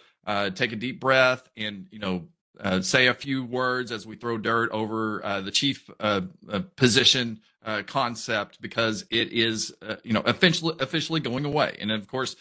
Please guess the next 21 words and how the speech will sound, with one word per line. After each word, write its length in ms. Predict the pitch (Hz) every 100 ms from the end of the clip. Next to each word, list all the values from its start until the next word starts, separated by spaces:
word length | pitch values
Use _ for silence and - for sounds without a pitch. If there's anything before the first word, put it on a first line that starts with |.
| - _ -
um, 420 | 120 117 113 110 _ 120
we're 180 | 127 165
all, 380 | 143 156 160 - - 117
you 60 |
know, 200 | 120 117 -
if, 200 | 120 -
if 160 | 120 -
you're 200 | 139 143
like 220 | 139 131 135
me 160 | 139
and 80 | 135
you've 120 | 123
been 300 | 131 127 117 -
using 380 | 127 131 131
S 160 | 123 120
A 80 | 120
P 140 | 135
for 160 | 123 123
years 280 | 120 127 123
and 120 | 117
years, 340 | 127 147 151